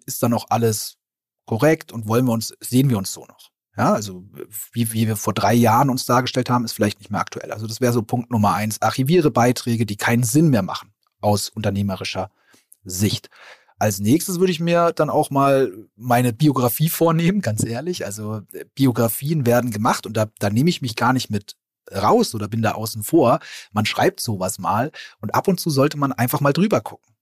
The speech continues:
Sind wir noch das, was wir da vor zwei Jahren reingeschrieben haben?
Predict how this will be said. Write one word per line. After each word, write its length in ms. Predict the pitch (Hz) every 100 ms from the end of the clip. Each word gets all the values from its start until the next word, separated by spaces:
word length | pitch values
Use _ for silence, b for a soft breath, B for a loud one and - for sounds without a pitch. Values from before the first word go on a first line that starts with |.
| -
Sind 300 | - 139 -
wir 80 |
noch 160 | 185 175
das, 260 | 170 185 147
was 140 | 139
wir 80 | 135
da 120 | 127
vor 300 | - 110 107
zwei 260 | - 113 139
Jahren 260 | 135 120
reingeschrieben 680 | 101 98 135 156 - 156 156
haben? 380 | 143 180 190 208